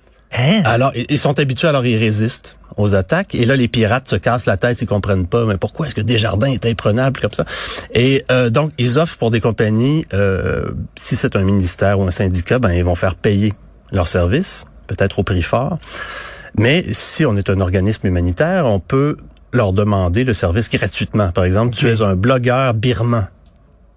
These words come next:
Speaker 2: Tu gagnes deux mille dollars par année. T'as pas une scène, mais t-, t'es important.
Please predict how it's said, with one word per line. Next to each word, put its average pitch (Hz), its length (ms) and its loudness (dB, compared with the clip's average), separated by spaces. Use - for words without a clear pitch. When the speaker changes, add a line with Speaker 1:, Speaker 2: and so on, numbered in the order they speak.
Speaker 2:
Tu - 160 -8
gagnes 117 540 2
deux 120 160 2
mille 127 200 2
dollars 113 280 2
par 104 180 -2
année. 107 380 0
T'as 98 80 0
pas 123 160 0
une 110 100 0
scène, 123 380 0
mais 101 140 2
t-, - 220 -8
t'es 101 240 0
important. 113 560 0